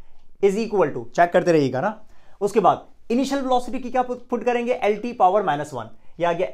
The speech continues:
एल टी पावर माइनस वन within square bracket, मल्टीप्लाई में टी आ रहा है, टी की क्या होती है, कैपिटल टी, यह आ गया कैपिटल टी और within square bracket। तो ये हो गई वीआई की और ये हो गई स्मॉल टी की,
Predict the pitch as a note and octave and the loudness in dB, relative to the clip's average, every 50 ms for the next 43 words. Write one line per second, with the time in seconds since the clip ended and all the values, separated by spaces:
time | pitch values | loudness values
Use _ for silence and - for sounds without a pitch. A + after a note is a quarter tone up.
0 | D#3 E3 F3 F#3 F#3+ G3 G3 G3 G3+ G3+ G3 - _ - F#3 F3 F3+ F#3 F#3 F#3+ | 0 0 2 2 4 4 4 2 2 0 -4 -10 _ -10 -6 -6 -4 -4 -4 -4
1 | G3 G3 G3 F#3 G3 - - - _ _ - D#3+ D#3 D#3+ D#3+ F3 F3+ F#3 E3+ D3+ | -4 -6 -10 -12 -14 -18 -20 -20 _ _ 0 2 4 4 4 4 2 0 0 -2
2 | D3 D3 D3+ D#3+ D3 - E3+ F3+ F#3+ G#3+ G#3+ G#3+ - - - - C#3+ D#3 D3 F3 | -4 -4 -6 -6 -6 -2 -2 -2 0 -2 -4 -12 -16 -20 -14 -8 -6 -4 -2 -2
3 | G3+ G3 - - - - D#3 C#3 C#3 D3+ F3 - - - - C3+ C3 A#2+ A#2 A#2 | -4 -4 -6 -10 -8 -6 -4 -2 -2 -2 -2 -4 -8 -12 -12 -10 -8 -8 -8 -8
4 | - A2 - - - - - - - - - E3 F3 G#3+ C4 D4+ D4+ - D#4 D4+ | -10 -12 -12 -12 -14 -14 -12 -12 -12 -10 -6 -2 2 4 4 4 2 0 -2 -2
5 | D4+ C#4 C4 B3+ C4 B3+ C4 B3+ - C4 B3 A#3 F3+ D3 C#3 B2 A#2 - - - | 0 2 2 2 2 0 -2 -4 -2 2 4 6 6 6 4 2 -4 -6 -10 -10
6 | - G#3+ A#3+ A#3+ B3+ B3 - B3+ B3 A#3+ A#3+ B3 B3+ B3 - F3+ E3+ F3+ F3+ G#3+ | -6 -4 -4 -4 -2 0 2 4 4 4 2 0 -4 -2 -2 -2 -2 -2 -2 -2
7 | G#3+ G#3 G#3+ C4 C#4 A#3+ - - - - - D#3+ D#3 D#3 D#3 F3+ - E3+ D#3 D3+ | -2 -2 -2 -4 -4 -4 -6 -10 -16 -12 -8 -4 -4 -4 -4 -4 -4 -4 -4 -4
8 | F3 G3 G#3 G#3 F#3+ G#3+ A3+ A3+ - D#3+ D3+ C#3 D3 D3+ E3 A3 A3+ - - - | -4 -4 -4 -4 -6 -6 -8 -6 -4 -4 -2 -2 -2 -2 -2 -4 -6 -6 -10 -10
9 | - D#3 C#3+ D3 F3+ A3 G#3+ G#3+ - - D3+ B2+ - A#2+ - - B2+ - - - | -6 -4 -2 0 0 0 -2 -6 -10 -8 -4 -2 0 0 0 0 2 0 0 0
10 | - - - - - - - - - - - - D#3 E3 G3 G#3+ G#3 G3+ A3+ A3 | -2 -4 -6 -8 -10 -12 -16 -18 -20 -18 -6 -4 0 6 8 8 10 10 10 8
11 | F3+ D#3 F3+ G3+ G#3+ A3+ B3 A#3 C4+ C#4 C4 - F3 F3 F3+ F#3+ F#3+ F3+ F#3 G#3 | 6 6 8 10 10 10 10 8 4 -2 -2 2 2 6 10 10 10 12 10 8
12 | B3+ C#4 - - - - - C#3+ - F3+ E3 D#3 D3 C#3+ C#3 B2+ A#2+ - A#2 | 6 6 2 -10 -18 -16 -12 -8 0 4 6 6 6 6 4 -2 -6 -6 -10